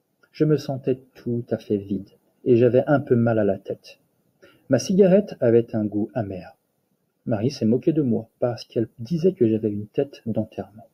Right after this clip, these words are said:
Elle avait mis une robe de toile blanche et lâché ses, ses cheveux.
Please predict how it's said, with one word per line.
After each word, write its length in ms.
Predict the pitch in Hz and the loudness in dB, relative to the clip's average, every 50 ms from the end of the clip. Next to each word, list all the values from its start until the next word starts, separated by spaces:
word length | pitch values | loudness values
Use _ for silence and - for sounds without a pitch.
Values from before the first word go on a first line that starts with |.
| _ _ _ _ _ _ _ _ _ _ _ _ _ _ _ _ _ _ _ _ _ _ _ _ _ - | _ _ _ _ _ _ _ _ _ _ _ _ _ _ _ _ _ _ _ _ _ _ _ _ _ 2
Elle 140 | 143 139 156 | 4 6 6
avait 160 | 175 208 208 | 8 8 10
mis 200 | 202 214 226 226 | 10 10 10 8
une 360 | - 165 156 147 143 139 131 | 6 6 4 4 4 2 0
robe 320 | 123 113 120 156 170 151 131 | 0 0 0 -2 -2 -2 -2
de 120 | 120 127 | -2 -4
toile 420 | 127 - - 127 120 117 113 110 | -4 -4 -4 -4 -2 0 0 -2
blanche 640 | 110 110 123 127 139 156 170 175 180 - - - _ _ - | 0 0 0 0 0 -2 -6 -8 -10 -14 -20 -20 _ _ -4
et 160 | 127 110 110 | -2 0 0
lâché 420 | 110 117 131 127 - - - 147 | 0 0 -2 -4 -6 -10 -10 -10
ses, 200 | 151 - - - | -10 -10 -10 -12
ses 500 | - - - - - - - - - 110 | -12 -12 -14 -20 -20 -20 -14 -10 -10 -10
cheveux. 340 | - - - 113 95 107 - | -8 -6 -8 -8 -6 -8 -14